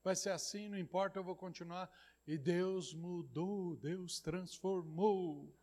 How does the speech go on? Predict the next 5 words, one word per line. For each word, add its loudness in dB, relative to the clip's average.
Olha -2
o -6
coração -2
da -2
Ângela. -6